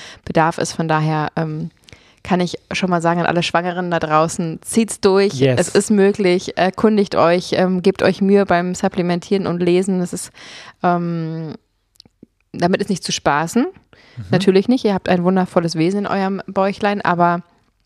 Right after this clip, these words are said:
Speaker 1: ähm, es ist absolut möglich und auch sehr zu empfehlen.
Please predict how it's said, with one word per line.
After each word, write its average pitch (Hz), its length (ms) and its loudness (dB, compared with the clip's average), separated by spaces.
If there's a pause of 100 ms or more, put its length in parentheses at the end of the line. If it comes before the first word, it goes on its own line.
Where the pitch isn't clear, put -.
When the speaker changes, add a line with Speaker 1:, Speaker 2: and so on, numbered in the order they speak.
(380)
Speaker 1:
ähm, 175 500 0
es 165 100 -2
ist - 180 -4
absolut - 300 -6
möglich 165 400 -2
und 156 300 -6
auch 175 140 -8
sehr 165 240 -8
zu - 200 -10
empfehlen. 185 560 -4